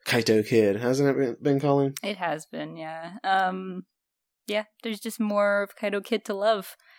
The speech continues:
Speaker 1: Yeah, we're gonna jump into the Case Closed episode three soon, which is exciting. Yaiba.
Speaker 2: Oh boy.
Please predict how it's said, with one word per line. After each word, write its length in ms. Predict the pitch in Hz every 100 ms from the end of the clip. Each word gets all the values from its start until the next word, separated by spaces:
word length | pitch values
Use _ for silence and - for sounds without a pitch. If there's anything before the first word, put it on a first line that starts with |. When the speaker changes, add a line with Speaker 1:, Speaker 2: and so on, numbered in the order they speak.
| _
Speaker 1:
Yeah, 180 | 110 104
we're 120 | 101
gonna 340 | 107 104 101 92
jump 260 | - 113
into 220 | 113 120
the 300 | 104 101 87 -
Case 320 | - 139 135 -
Closed 480 | - 117 135 131
episode 420 | 135 131 - 110 92
three 300 | 139 170 185
soon, 480 | 175 165 156 147 135
which 140 | 127
is 120 | 123 117
exciting. 560 | - 123 123 117 113
Yaiba. 720 | 92 95 135 139 131 123 123 -
Speaker 2:
Oh 220 | 240 339
boy. 640 | 262 226 208 170 160 220